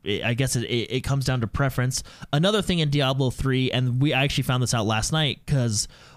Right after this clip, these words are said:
what you ha-, what happens is as soon as you use your town portal, it disappears.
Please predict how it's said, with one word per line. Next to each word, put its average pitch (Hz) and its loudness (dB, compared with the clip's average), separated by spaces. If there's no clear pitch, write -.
what 160 2
you 180 0
ha-, 151 0
what 160 2
happens 180 0
is 135 2
as 127 0
soon 202 0
as 180 0
you 175 2
use 170 0
your 156 2
town 139 0
portal, 151 0
it - 0
disappears. 107 -2